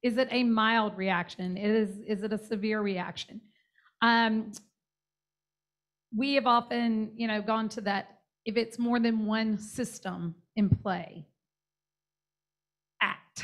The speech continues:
right? Uh, what is, what's the prag-, pragmatic, practical advice you give in, with patients trying to determine,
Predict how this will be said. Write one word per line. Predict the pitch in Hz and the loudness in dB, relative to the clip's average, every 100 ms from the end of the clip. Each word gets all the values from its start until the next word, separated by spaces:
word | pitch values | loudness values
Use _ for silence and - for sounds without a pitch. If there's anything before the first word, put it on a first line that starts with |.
| - _ | -14 _
right? | 214 180 202 208 - _ _ _ - | -2 -2 -4 -8 -16 _ _ _ -4
Uh, | 247 | -4
what | - 226 294 320 | 0 4 4 4
is, | 277 | 0
what's | 262 294 - | 0 0 0
the | 277 | -2
prag-, | - - 285 277 269 - - | -2 -6 0 0 -2 -10 -2
pragmatic, | - 269 240 254 311 302 - | 2 4 4 0 0 -2 -2
practical | - 262 254 - 233 | 2 2 2 -2 -2
advice | 190 214 214 214 | 2 2 2 -2
you | 220 240 | -2 -2
give | 196 214 202 196 - - | 0 0 0 -2 -8 -6
in, | 214 190 | -4 -2
with | 208 214 | -4 0
patients | 226 214 - 190 | 0 -2 -6 -14
trying | - 214 | -4 -2
to | 196 | -2
determine, | 190 202 214 208 196 196 | -4 -4 0 0 0 -4